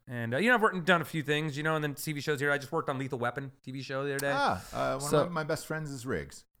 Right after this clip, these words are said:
Speaker 1: Oh,
Speaker 2: Um, he
Speaker 1: oh,
Speaker 2: was,
Speaker 1: okay. All right,
Speaker 2: uh,
Speaker 1: great.
Speaker 2: Clayne Crawford, he's been
Speaker 1: Yeah,
Speaker 2: on the show.
Speaker 1: I, yeah, I met him on the show. He, he, he did, he, he hurt me.
Speaker 2: Yeah, he's been,
Speaker 1: Um,
Speaker 2: he's been on the show before. He's coming on Saturday again,
Speaker 1: Oh,
Speaker 2: too.
Speaker 1: great, yeah.
Speaker 2: Yeah.
Speaker 1: So, uh,
Speaker 2: One of my beef rats.
Speaker 1: yeah, he, uh, you know, I, I did do a scene with him.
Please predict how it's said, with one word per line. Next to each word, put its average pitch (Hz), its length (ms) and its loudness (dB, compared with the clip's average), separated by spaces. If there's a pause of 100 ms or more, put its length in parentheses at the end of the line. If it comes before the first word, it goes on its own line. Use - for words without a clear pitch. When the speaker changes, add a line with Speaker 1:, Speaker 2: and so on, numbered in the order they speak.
(120)
Speaker 1:
Oh, 220 100 10
Speaker 2:
Um, 90 240 2
he - 140 -18
Speaker 1:
oh, 196 140 10
Speaker 2:
was, 170 100 4
Speaker 1:
okay. 180 240 4 (180)
All 233 60 8
right, 226 80 8
Speaker 2:
uh, 240 40 6
Speaker 1:
great. 226 140 8
Speaker 2:
Clayne 175 160 2
Crawford, 120 300 4
he's 196 80 -2
been 208 100 6
Speaker 1:
Yeah, 240 80 12
Speaker 2:
on 151 40 8
the 135 80 0
show. 165 60 10
Speaker 1:
I, 190 80 10 (220)
yeah, 156 120 2
I 165 60 6
met 165 140 6
him 160 60 2
on 151 80 2
the 131 60 -4
show. 135 160 4
He, 131 240 0
he, 127 180 -2
he 123 80 -2
did, 117 240 -2
he, 123 180 0
he 117 120 -2
hurt 113 180 2
me. 117 140 -4 (280)
Speaker 2:
Yeah, 131 180 4 (100)
he's 107 80 -4
been, - 20 0
Speaker 1:
Um, 131 240 6
Speaker 2:
he's 147 120 0
been 151 100 0
on 147 100 2
the 131 60 -4
show 147 280 4
before. 147 280 -2
He's 147 160 0
coming 175 200 -2
on 175 120 -2
Saturday 120 320 0
again, 80 180 -2
Speaker 1:
Oh, 240 140 10
Speaker 2:
too. - 60 0
Speaker 1:
great, 226 280 8
yeah. 170 320 2
Speaker 2:
Yeah. 101 120 0 (340)
Speaker 1:
So, 160 320 6
uh, 135 360 4
Speaker 2:
One 160 100 -2
of 175 60 -4
my 180 60 0
beef 160 280 -2
rats. - 140 -4
Speaker 1:
yeah, - 140 6 (180)
he, 160 240 0
uh, 147 120 6
you 147 120 0
know, 131 160 2
I, 131 220 0
I - 40 -2
did 120 140 -8
do 123 120 -4
a 120 40 -2
scene 123 240 -8
with 117 100 -10
him. 123 220 -6